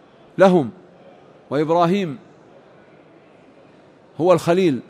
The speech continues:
عليه السلام، وهو ثاني الأنبياء في الفضل، ثاني الأنبياء، ثاني أولي العزم في الفضل بعد نبينا محمد صلى الله عليه وسلم،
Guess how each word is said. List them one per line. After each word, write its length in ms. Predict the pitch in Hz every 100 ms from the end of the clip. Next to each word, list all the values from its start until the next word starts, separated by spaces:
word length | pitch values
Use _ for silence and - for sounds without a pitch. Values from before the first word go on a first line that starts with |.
| - - - _ -
عليه 300 | 147 170 156
السلام، 500 | 135 156 160 139 107 - - - - - - -
وهو 220 | 151 165
ثاني 380 | 156 - 226 202
الأنبياء 540 | 185 202 175 165 160
في 100 | -
الفضل، 420 | 160 151 165 127 104 - - - _ _ _ -
ثاني 480 | - 208 202 208 220 - - _ - _ 139
الأنبياء، 640 | 156 190 180 170 170 131 - - - - -
ثاني 320 | 180 202 196
أولي 220 | 196 185
العزم 520 | 180 170 185 165 147 135 - - - -
في 120 | 165
الفضل 420 | 160 185 180 135 - - _ _ -
بعد 260 | 165 175 180
نبينا 500 | 180 175 180 175 170
محمد 500 | 156 170 180 165 165
صلى 260 | 151 165
الله 340 | 165 170 156 151
عليه 320 | 160 160 151
وسلم، 500 | 151 151 160 135